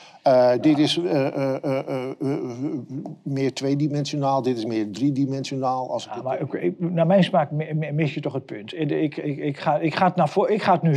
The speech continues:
Speaker 2: eh, op tafel leggen en dan moet je maar, maar,
Speaker 1: Ja.
Speaker 2: maar v-, zeggen dat je het mee oneens bent. Kijk, wat, wat, wat ik dus, als je, als je het nou in, op, op, op één punt terugbrengt, dan vind ik dus, zoals gezegd, heb ik net al gezegd, dus,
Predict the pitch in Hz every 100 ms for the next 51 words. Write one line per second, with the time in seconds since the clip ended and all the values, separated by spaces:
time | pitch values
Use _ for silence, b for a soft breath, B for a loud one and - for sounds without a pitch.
0 | 151 165 165 175 - 175 180 196 170 175
1 | 160 160 160 151 147 143 143 - 135 143
2 | 131 - - 143 135 127 131 131 123 139
3 | 113 107 107 107 101 - 190 - B B
4 | B B 180 180 - - 151 196 - B
5 | B B - 175 - 190 156 147 - 165
6 | 151 - 185 - 190 - 175 151 - 147
7 | 147 160 147 - 156 - _ 156 - -
8 | 226 240 - - 185 135 - 226 208 135
9 | 135 165 - 156 127 127 - 147 - 139
10 | 165 190 160 117 127 131 113 123 170 -
11 | 127